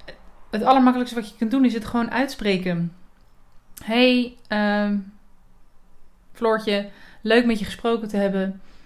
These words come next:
Ik, ehm, vind het waanzinnig interessant wat je doet. Ik, eh, heb je naam opgeschreven om te gaan volgen. Of, hè, ik, ik zal je overmorgen nog bellen."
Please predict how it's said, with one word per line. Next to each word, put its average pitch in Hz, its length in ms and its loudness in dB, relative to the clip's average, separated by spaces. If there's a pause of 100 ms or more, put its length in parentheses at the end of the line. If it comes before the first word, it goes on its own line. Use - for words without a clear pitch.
(600)
Ik, 208 320 -6
ehm, 185 560 0 (340)
vind 208 220 0
het 202 140 -2
waanzinnig 233 520 4
interessant 208 420 -2
wat 196 160 -2
je 190 60 -6
doet. 202 320 -4 (320)
Ik, 208 220 -4 (120)
eh, 190 340 -2
heb 214 160 -2
je 254 100 2
naam 233 240 2
opgeschreven 202 640 0
om 202 160 0
te - 80 -10
gaan 185 200 -2
volgen. 196 560 0
Of, 180 240 -6
hè, 202 200 0
ik, 190 260 -6
ik - 200 -14
zal 202 160 -2
je 196 100 0
overmorgen 202 480 0
nog 180 160 0
bellen." 185 440 0